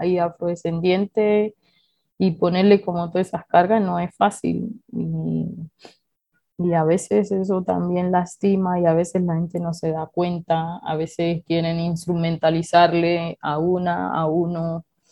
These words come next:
y no, no es, no es fácil.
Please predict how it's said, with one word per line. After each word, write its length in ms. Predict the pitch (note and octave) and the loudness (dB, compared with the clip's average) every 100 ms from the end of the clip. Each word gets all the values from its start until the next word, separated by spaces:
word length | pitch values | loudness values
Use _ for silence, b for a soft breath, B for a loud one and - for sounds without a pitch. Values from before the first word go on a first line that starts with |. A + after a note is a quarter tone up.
| b b b b - _ _ - | b b b b -20 _ _ -2
y 680 | E3+ E3 D#3 D3+ D3 D3 - _ | 2 2 2 0 -4 -6 -12 _
no, 460 | - E3 E3+ E3 D#3 | -2 0 2 2 0
no 360 | D3+ D#3 D#3 D#3 | -2 -2 -2 -4
es, 240 | D3+ - | -6 -10
no 300 | D3+ D#3+ E3 | -8 -4 -4
es 160 | F3+ - | -4 -6
fácil. 460 | D#3+ - - D#3 | -8 -8 -12 -14